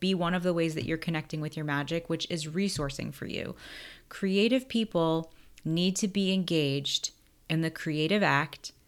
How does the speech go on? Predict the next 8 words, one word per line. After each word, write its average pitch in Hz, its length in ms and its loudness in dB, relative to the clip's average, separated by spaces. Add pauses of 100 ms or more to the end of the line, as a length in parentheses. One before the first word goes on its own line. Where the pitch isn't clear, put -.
(380)
that - 180 0
allows 156 360 4
them 190 120 4
to - 120 -6
connect 147 360 -4
with 180 100 -4
their 226 140 2
magic 147 640 0